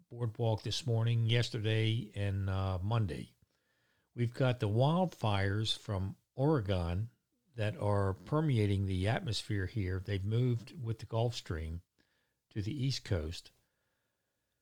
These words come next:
And the haze, uh, right now over the East Coast is unbelievable. You can barely see the sun in the daytime, and the, uh, air quality index is terrible here,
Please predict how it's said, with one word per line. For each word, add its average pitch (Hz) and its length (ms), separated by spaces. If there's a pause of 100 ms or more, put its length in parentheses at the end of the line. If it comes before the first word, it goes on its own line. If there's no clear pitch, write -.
(440)
And 160 440
the 127 100
haze, 120 840 (680)
uh, 107 100
right 117 300
now 110 440
over 113 200
the 113 220
East 123 180
Coast 117 380
is 95 160
unbelievable. 107 680
You 104 120
can 107 180
barely 131 380
see 131 200
the 107 120
sun 110 480
in 95 80
the 92 240
daytime, - 580 (140)
and 95 320
the, 92 320
uh, 90 160
air 120 180
quality 104 580
index 95 460
is - 100
terrible 87 560 (720)
here, 110 460